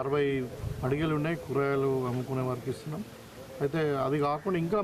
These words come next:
మార్కెట్ను డెవలప్ చేయాలనే ఉద్దేశంతోని ఈ మార్కెట్ నుండి గతంలో వివిధ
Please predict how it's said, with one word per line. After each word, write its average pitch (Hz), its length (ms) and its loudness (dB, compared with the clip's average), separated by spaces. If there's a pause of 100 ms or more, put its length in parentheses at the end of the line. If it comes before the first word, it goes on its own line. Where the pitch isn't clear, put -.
మార్కెట్ను 165 480 0
డెవలప్ 151 300 2
చేయాలనే 151 400 2
ఉద్దేశంతోని 143 680 0 (400)
ఈ 160 100 4 (120)
మార్కెట్ 170 420 0
నుండి 190 520 6 (100)
గతంలో 180 420 4 (420)
వివిధ 165 200 4